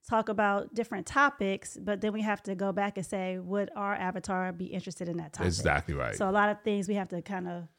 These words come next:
Speaker 1: say, "No, let's talk about something else."
Speaker 2: Yeah, 'cause we could talk about a lot of different things, but our avatar, just so that you all know, our avatar is in his thirties, um, has a bachelor's degree, and, um, is a budding entrepreneur.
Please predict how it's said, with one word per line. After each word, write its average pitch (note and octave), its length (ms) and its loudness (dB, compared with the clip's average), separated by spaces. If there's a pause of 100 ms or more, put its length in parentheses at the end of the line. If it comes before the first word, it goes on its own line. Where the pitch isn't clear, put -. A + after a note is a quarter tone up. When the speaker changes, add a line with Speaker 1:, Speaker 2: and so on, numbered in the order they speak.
Speaker 1:
say, G3+ 160 -6
"No, E4 420 0
let's D4+ 160 -2
talk C#4+ 200 -2
about C#4+ 160 -4
something C#4+ 240 -2
else." B3+ 200 -4
Speaker 2:
Yeah, G#2+ 280 10
'cause G2 100 0
we D#3 80 12
could F3+ 80 8
talk C3 140 12
about A2 120 12
a F#2+ 40 12
lot G2 140 12
of G#2 60 10
different G#2+ 240 8
things, A#2 300 8
but G2 260 6
our A2+ 240 12
avatar, G2 880 10
just G2+ 200 2
so A2+ 100 10
that F2+ 80 6
you G2+ 200 8
all G#2 200 8
know, E2+ 420 6 (280)
our G#2+ 100 12
avatar G#2+ 400 12
is F2+ 100 8
in F2 160 8
his D#2 200 0
thirties, A2 640 10 (400)
um, D#2+ 600 4 (120)
has G#2 200 10
a A#2 60 10
bachelor's G2+ 500 8
degree, F2 640 6 (580)
and, F2 640 8
um, D#2+ 600 6 (440)
is F#2 300 10
a F2 60 10
budding G2 340 12
entrepreneur. E2 800 8